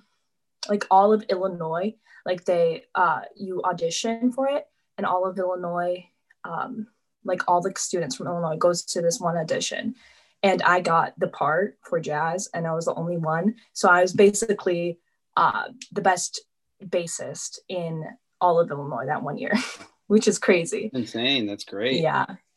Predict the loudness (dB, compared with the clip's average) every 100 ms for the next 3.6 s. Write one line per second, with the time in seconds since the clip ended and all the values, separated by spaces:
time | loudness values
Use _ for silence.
0 | _ -2 0 0 -6 -12 -16 _ _ _
1 | _ _ _ _ _ _ _ _ _ _
2 | _ 0 4 4 2 4 6 6 4 2
3 | 2 4 4 2 0 -4